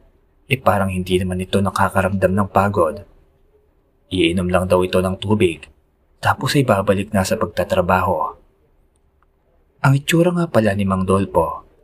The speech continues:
ay may maitim na balat. Sabi pa ng lolo, mukha raw itong Amerikano.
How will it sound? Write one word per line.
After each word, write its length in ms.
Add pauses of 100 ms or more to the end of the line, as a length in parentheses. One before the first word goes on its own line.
(300)
ay 160
may 160
maitim 400
na 160
balat. 320 (960)
Sabi 320
pa 160
ng 160
lolo, 560 (400)
mukha 320
raw 80
itong 320
Amerikano. 880